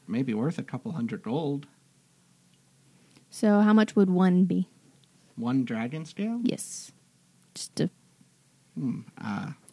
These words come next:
Speaker 2: considering I have five pounds of them.
Speaker 1: yeah, I mean, maybe ten gold or so.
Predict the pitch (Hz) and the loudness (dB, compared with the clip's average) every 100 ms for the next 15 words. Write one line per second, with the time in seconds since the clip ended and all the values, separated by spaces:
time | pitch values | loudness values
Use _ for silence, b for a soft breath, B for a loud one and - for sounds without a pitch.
0 | - 214 208 202 196 180 185 175 165 151 | 2 6 8 8 8 6 4 0 -2 -2
1 | 135 143 - - - - _ _ - 117 | -4 -6 -8 -10 -10 -10 _ _ -12 -4
2 | 131 160 107 113 113 107 107 110 110 101 | -2 0 -2 -2 0 0 -2 -2 -4 -6
3 | - 107 110 107 131 139 135 - 151 151 | -8 -8 -8 -8 -10 -10 -10 -10 -10 -10